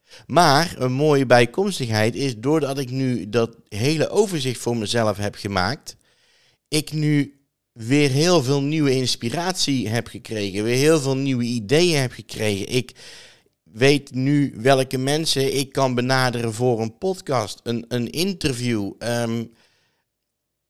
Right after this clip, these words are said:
en daar stonden er allemaal een aantal op mijn lijstje die ik al wel benaderd had, maar ook nog heel veel niet, omdat ik gewoon simpelweg, ja, er nu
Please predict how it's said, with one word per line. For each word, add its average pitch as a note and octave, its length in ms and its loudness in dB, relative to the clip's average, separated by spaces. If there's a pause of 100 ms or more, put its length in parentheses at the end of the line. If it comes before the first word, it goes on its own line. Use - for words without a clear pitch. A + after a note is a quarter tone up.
(120)
en B2 120 -6
daar B2+ 100 0
stonden D#3 360 -2
er C#3 80 -2
allemaal C3 460 4
een A#2+ 120 -2
aantal C3 220 -4
op B2 100 -4
mijn A#2+ 120 -2
lijstje B2 320 0
die A#2 160 -4
ik A#2+ 120 -4
al A#2 80 2
wel A2 140 2
benaderd C3 420 -2
had, A#2 180 -4
maar B2+ 240 0
ook D#3+ 160 -2
nog D3 180 -2
heel D#3 320 2
veel B2+ 220 0
niet, F3+ 320 -4
omdat C3+ 300 -4
ik C#3 180 -8
gewoon C#3 320 -2
simpelweg, B2+ 640 0 (520)
ja, A#2+ 260 2
er A2+ 120 0
nu C3 300 -2